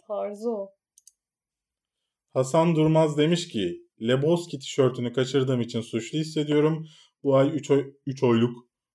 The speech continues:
Speaker 2: üç oyluk paket olup telafi etmeye çalışıyorum." demiş. "Çalışacağım." demiş.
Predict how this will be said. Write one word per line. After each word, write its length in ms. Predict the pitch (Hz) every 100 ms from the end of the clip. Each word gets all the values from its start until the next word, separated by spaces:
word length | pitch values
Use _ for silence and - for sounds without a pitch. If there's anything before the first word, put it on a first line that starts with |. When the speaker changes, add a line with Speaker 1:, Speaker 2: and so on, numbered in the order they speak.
| -
Speaker 2:
üç 180 | 160 175
oyluk 360 | 151 156 151
paket 300 | 151 143 156
olup 280 | 139 170 175 - _ _ -
telafi 400 | 143 143 135 139
etmeye 320 | 127 131 113
çalışıyorum." 720 | 104 110 107 113 117 101 98
demiş. 460 | 107 131 185 - _ _ _
"Çalışacağım." 600 | - 107 101 - 104 101
demiş. 320 | 104 156 165